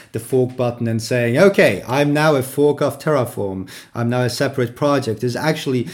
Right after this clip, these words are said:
a lot of trademark stuff you have to make sure works out right before you can do this. Now, afterwards, uh, there was also, uh, another change where the Terraform registry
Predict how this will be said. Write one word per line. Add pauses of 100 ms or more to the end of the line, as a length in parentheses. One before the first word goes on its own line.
(140)
a
lot
of
trademark
stuff
you
have
to
make
sure
works
out
right (300)
before
you
can
do
this. (320)
Now, (280)
afterwards,
uh,
there
was
also,
uh,
another
change
where
the (320)
Terraform
registry